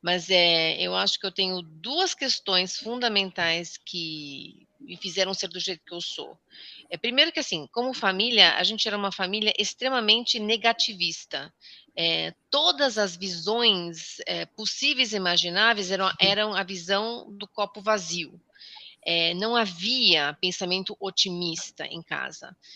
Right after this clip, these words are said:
É, e nós crescemos com essa visão. É sempre assim: a tragédia, é, o horror, é, só podem acontecer coisas ruins. Então, a gente cresceu,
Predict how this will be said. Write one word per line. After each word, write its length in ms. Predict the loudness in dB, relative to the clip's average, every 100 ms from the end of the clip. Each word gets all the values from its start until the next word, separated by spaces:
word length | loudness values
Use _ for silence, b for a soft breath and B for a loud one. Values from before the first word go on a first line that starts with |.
| B -8
É, 240 | -6 -4 -4
e 160 | -4 2
nós 300 | 2 2 -2
crescemos 960 | 6 6 6 6 6 4 -2 -4 -8 -4
com 140 | 2
essa 240 | 2 2 -4
visão. 500 | -2 0 -2 -4 0
É 160 | 0
sempre 400 | 0 2 2 4
assim: 320 | -2 0 -2 0
a 100 | -2
tragédia, 1040 | 0 2 4 6 8 8 6 6 6 4 B B B B B -4
é, 420 | -2 0 -2 -4 -6
o 160 | -4
horror, 680 | -4 -2 -2 2 4 4 4 0 -10 b b 0
é, 180 | 2 2
só 240 | 4 2
podem 420 | 6 4 6 4
acontecer 580 | 0 0 -6 -6 -6 -6
coisas 420 | -4 -4 -4 -6
ruins. 640 | -6 -2 0 -2 -4 -8 -14 B B B -4
Então, 340 | 0 0 2
a 80 | 2
gente 300 | 2 0 0
cresceu, 880 | 6 6 6 4 8 8 6 0